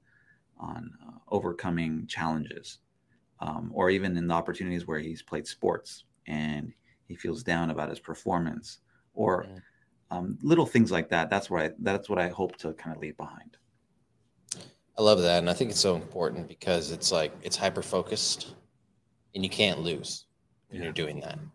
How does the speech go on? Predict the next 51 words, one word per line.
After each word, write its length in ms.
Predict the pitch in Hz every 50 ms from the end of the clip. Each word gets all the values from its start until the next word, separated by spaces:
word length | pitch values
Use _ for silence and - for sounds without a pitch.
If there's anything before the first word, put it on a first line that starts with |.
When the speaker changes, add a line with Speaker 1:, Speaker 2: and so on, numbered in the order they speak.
| _ _
Speaker 2:
You 80 | - 190
know 60 | 185
what 60 | -
I'm 40 | 175
saying? 340 | - - 85 85 85 - 175 - - _ _ _ _ _ _ _ _ _ _ _ _ _ _ _ _
And 440 | - 101 104 101 98 95 92 90 - - - - _ _ _ _ _ _ _ -
I 60 | -
think, 520 | - - 147 135 120 107 90 - - - - - - _ _
you 100 | - 104
know, 100 | 95 95
and 100 | 92 95
I'm 120 | 98 98 87
just 200 | 90 92 - -
kinda 200 | - 95 90 87
coming 280 | - 98 90 87 85 82
to 60 | 90
this 240 | 80 85 82 - -
realization 520 | 90 85 80 78 82 85 85 - - 87
on 200 | 85 85 82 82 80
this 180 | 87 85 -
episode 480 | - 85 85 90 90 90 - - 85 80
after 600 | 76 80 87 90 - 90 78 76 - - - - _ _ _ _
interviewing, 580 | 104 104 101 95 82 90 87 82 85 85 82 -
you 120 | - 87 87
know, 260 | 82 82 80 78 - - -
a 80 | 95 -
hundred 340 | - 104 104 104 101 87
and 100 | 87 82
ninety 260 | 87 92 92 101 95 98
<laughs> 80 | -
guests 280 | 107 - - - - -
now, 460 | 110 104 - - - 165 - - - - - - - - _ _ _ _
like, 180 | 110 107 101
which 160 | 104 104 92 95
is 120 | 95 95
awesome. 440 | 98 92 95 92 - 92 87 90 85 - _ _ _ _
Speaker 1:
Yeah. 160 | - 95 95 113
Speaker 2:
But 300 | 107 98 95 90 85 - - - _ _ _ _ _ _ _ _
I 60 | 104
Speaker 1:
That's 120 | 104 - -
a 20 |
lot 60 | 107 101
Speaker 2:
think 100 | 98 92
Speaker 1:
of 20 |
Speaker 2:
if 60 | 101
Speaker 1:
reps, 140 | 104 95 -
Speaker 2:
you 80 | 98 95
Speaker 1:
Doug. 200 | 92 87 87 85 - _ _
That's 180 | - 92 - -
awesome. 220 | 90 101 - 131 147
Speaker 2:
Yeah. 440 | 151 147 131 113 107 98 90 87